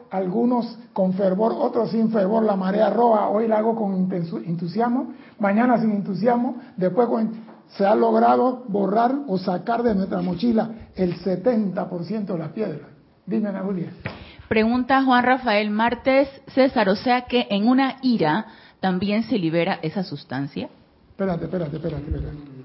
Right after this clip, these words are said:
Speaker 1: La luz es una,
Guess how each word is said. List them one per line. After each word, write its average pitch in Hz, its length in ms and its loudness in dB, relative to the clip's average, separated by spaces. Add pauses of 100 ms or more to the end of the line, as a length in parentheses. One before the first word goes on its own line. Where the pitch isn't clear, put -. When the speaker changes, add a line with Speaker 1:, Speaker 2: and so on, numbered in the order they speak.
(3250)
Speaker 1:
La 175 280 -2
luz 247 520 0 (840)
es - 320 -6
una, 202 380 -2